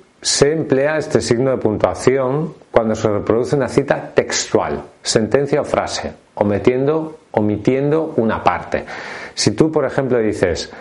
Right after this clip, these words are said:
"Cuando el agua suena", ¿no? "Cuando el agua suena, el río lleva", por ejemplo. Pues, pues dices, "Cuando el agua suena, puntos, puntos,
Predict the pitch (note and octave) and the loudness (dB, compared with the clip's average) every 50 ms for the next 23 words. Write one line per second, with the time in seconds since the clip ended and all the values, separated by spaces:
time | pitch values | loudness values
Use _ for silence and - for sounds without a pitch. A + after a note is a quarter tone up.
0 | - - - - _ - B2 A#2 A#2+ A#2 A2+ A#2 B2 B2 C3 C3+ C3 B2 B2+ C3+ | -20 -20 -20 -16 _ 0 2 2 2 2 2 2 2 2 0 0 0 0 0 0
1 | B2 - - - D3+ D#3+ E3 E3+ E3+ F3 F3+ F#3 G#3+ A3+ - - - _ _ _ | 0 -2 0 0 2 2 2 0 0 -2 -2 -2 -2 -4 -6 -8 -18 _ _ _
2 | _ _ - _ _ _ _ _ - G2+ G#2+ C3 D#3+ F3+ G3+ F3 - - - - | _ _ -20 _ _ _ _ _ -2 -2 0 0 -2 -4 -6 -8 -10 -16 -20 -20
3 | - - - - _ - A#2+ A2+ A2+ A2+ G#2+ A2 A2 A#2 A#2 A#2+ A2+ B2+ B2 - | -20 -20 -20 -8 _ 0 2 2 2 2 2 2 2 2 0 0 0 -2 -2 -2
4 | - - C3+ C3+ C#3+ D3 D#3 D#3+ D3+ A#2 G2 F#2+ F2+ F2 A2 A#2 A2+ G#2+ G2 F#2+ | 0 0 0 2 2 0 0 0 0 0 0 0 0 2 2 2 2 2 2 0
5 | G#2+ G#2 E2+ D#2+ D2+ C#2+ - E2 D#2 - - - G2 F2+ F2 F2+ D2+ D2+ - - | 0 0 0 0 -2 -2 -2 -2 -4 -2 -2 0 0 0 0 -2 -2 -2 -2 -2
6 | - - - - - - A#2+ G#2 G#2+ F#2+ - F2+ - - G#2+ G#2 G2+ G2+ A2+ A#2 | -2 -4 -8 -8 -4 -2 0 0 0 -2 -2 -2 0 0 0 2 2 0 0 0
7 | A#2 A#2+ B2+ A#2+ - - C3+ C3+ C#3 D3+ D#3+ D3+ - - A#2 A2 G#2+ A2+ G2+ F2+ | 0 0 -2 -2 -2 0 0 0 0 -2 -4 -4 0 0 0 2 2 0 -2 -2
8 | - - G2+ G2+ G2 - - | 0 0 0 0 0 -6 -8